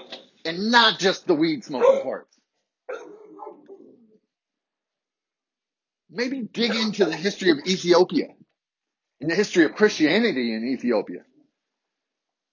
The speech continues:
which, by the by, Christianity has been in Ethiopia pretty much longer than it's been anywhere else in the world except Jerusalem. But also dig into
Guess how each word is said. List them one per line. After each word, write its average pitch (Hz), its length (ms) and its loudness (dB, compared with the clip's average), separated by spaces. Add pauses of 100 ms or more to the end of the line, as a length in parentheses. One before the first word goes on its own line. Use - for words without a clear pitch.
(380)
which, 147 280 0
by 139 160 4
the 110 100 0
by, 98 340 -2
Christianity 120 640 -2
has 104 100 -2
been 117 160 -2
in 107 160 -6
Ethiopia 120 540 4 (1000)
pretty 220 200 4
much 143 200 4
longer 127 340 4
than 110 200 -4
it's 104 100 -12
been 120 180 -2
anywhere 110 320 0
else 101 220 0
in 101 60 -10
the 92 60 -8
world 98 280 -2
except - 340 -4 (280)
Jerusalem. 104 580 -6 (2750)
But 190 140 4
also 220 300 4
dig 175 280 0
into 160 680 0